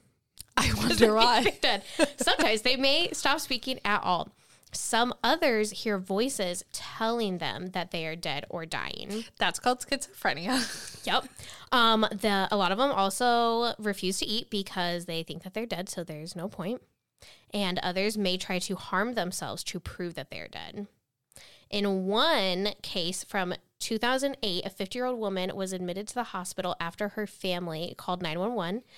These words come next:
Speaker 1: They said that the woman believed that she was dead and she smelled like rotting fish. She then asked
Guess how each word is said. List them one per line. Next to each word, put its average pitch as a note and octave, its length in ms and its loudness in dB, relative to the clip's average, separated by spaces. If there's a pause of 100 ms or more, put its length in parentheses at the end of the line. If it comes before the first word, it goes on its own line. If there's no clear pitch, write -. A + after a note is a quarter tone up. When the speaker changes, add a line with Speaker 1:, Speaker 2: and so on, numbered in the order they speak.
(260)
Speaker 1:
They G#3+ 120 2
said B3+ 200 4
that A#3+ 80 -2
the B3 100 2
woman A#3+ 320 2
believed A3+ 380 2
that A3+ 140 -2
she - 140 -2
was A#3 200 0
dead F3+ 280 -2
and G3 160 -4
she G3 180 -2
smelled F#3 480 -4
like A3 160 -4
rotting F3 520 -4
fish. - 640 -6 (460)
She - 240 -2
then G3 400 0
asked F3+ 480 -4